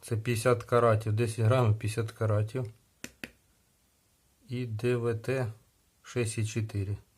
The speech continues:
Не знаю, що це за Д В Т. Надо порозбиратися. <laughs> О З Т нуль тридцять два. О З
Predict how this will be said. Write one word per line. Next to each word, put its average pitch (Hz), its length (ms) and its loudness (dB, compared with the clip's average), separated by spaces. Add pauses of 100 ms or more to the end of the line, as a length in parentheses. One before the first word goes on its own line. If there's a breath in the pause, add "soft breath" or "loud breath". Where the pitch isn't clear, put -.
Не 110 100 0
знаю, 101 280 0
що 110 200 -4
це 104 160 -4
за 101 120 -6
Д 101 140 -4
В 107 180 0
Т. - 160 -8 (760 soft breath)
Надо 104 240 -2
порозбиратися. 104 920 0
<laughs> 113 180 2 (1160 soft breath)
О 127 160 6
З 127 180 4
Т 113 380 4 (100)
нуль 117 220 4
тридцять 110 520 0
два. 107 380 4 (1900)
О 117 180 4
З 120 420 2